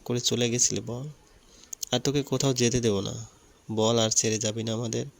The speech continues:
মহিলাটি ঢুকরে কেঁদে উঠছে বারবার। সিনহা নিশ্চুপ হয়ে দাঁড়িয়ে আছে, আর চোখে একবার তরুণের দিকে তাকাতেই তরুণ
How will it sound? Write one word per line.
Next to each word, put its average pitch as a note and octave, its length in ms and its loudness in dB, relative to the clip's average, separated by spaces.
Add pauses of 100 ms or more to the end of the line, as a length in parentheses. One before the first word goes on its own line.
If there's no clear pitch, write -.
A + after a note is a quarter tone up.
(1200)
মহিলাটি C3 600 4
ঢুকরে A#2+ 440 2
কেঁদে G#2+ 260 2
উঠছে G#2+ 260 2
বারবার। - 420 -4 (300)
সিনহা C3+ 320 4
নিশ্চুপ A#2 420 0 (120)
হয়ে A#2 320 2
দাঁড়িয়ে G#2+ 340 2
আছে, A#2 360 2 (420)
আর G#2+ 240 2
চোখে A2 360 0
একবার A2+ 560 0
তরুণের G#2+ 420 0
দিকে G#2+ 200 -2
তাকাতেই A2 560 0 (680)
তরুণ C3 360 4